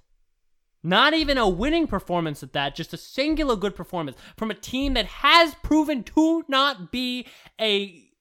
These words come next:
hundred percent consistent, hundred percent high-performing team,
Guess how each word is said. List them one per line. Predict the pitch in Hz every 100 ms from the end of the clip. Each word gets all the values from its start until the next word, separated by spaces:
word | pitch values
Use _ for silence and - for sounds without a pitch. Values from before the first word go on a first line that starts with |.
| _ _ _ _ _ _ -
hundred | - 277 285 269
percent | 233 - 247 233 190
consistent, | - 175 - 277 - 285 254 - _ -
hundred | 247 240 220
percent | 214 - 208 190 - _ _ _ _ _ _ _ -
high-performing | - 220 226 185 170 226 240 247 240
team, | 180 202 233 269